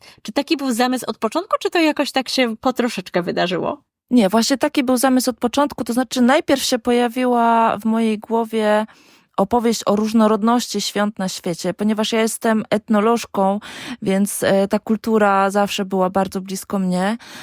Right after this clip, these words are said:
Speaker 2: a później szukałam, e, historii, do której mogę to wpleść, żeby wyszło naturalnie, żeby zainteresowało, e, małych czytelników, no i tych większych też oczywiście.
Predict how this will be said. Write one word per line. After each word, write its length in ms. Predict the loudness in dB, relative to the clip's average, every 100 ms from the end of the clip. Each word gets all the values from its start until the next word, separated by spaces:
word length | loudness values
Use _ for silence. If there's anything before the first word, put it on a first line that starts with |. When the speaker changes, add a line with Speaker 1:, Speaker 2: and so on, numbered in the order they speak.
| -8
Speaker 2:
a 100 | -6
później 420 | 0 2 4 4
szukałam, 760 | 4 0 2 2 4 4 2 0 -2
e, 80 |
historii, 720 | -6 -8 -6 0 2 2 0 -2
do 180 | -4
której 340 | -4 -4 -2 0
mogę 260 | 0 -2
to 120 | -4 -6
wpleść, 640 | -4 0 0 0 -6 -10 -6
żeby 640 | -4 -2 -2 0 2 0 -4 -18 -16
wyszło 580 | -2 0 0 -2 0 2
naturalnie, 880 | 2 0 2 2 4 4 4 4 2
żeby 240 | 0 -2
zainteresowało, 1200 | 0 -2 -2 -4 -4 -2 0 2 2 2 0 -2
e, 220 | -2 -2
małych 340 | 0 0 0 -2
czytelników, 720 | -4 -4 0 0 0 0 -2
no 260 | 0 0 2
i 20 |
tych 200 | 2 0
większych 440 | 0 -2 -4 -8
też 260 | -4 -4 -4
oczywiście. 760 | -8 -8 -6 -6 -6 -2 -2